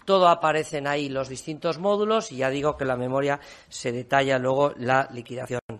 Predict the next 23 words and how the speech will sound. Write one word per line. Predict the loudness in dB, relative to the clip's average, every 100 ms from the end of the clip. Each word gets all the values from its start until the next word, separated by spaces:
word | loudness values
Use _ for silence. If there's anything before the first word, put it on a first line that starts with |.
| -16 -20 -20 -20 -8
Y | 0
luego | 4 6
en | 4
relación, | 6 4 4 4 2 2 -8 -14
por | -6 -2
tanto, | 0 0 0 2
no | 2
ha |
habido | 2 0 -2
especiales, | -4 -8 -8 -4 2 2 2 -4 -8 -14 -12
eh, | -10 -8 -8
novedades, | -8 -6 0 2 0 -2 -6 -8
nada | -8
más | -8 -10
que | -10
algunos | -10 -8 -8 -8
pequeños | -8 -10 -6 -6 -8
retoques, | -10 -8 -6 -6 -8 -8 -6 -8
se | -10
ha | -8
incrementado | -10 -8 -10 -8 -6 -6
un | -8
poquito, | -12 -10 -12 -8 -8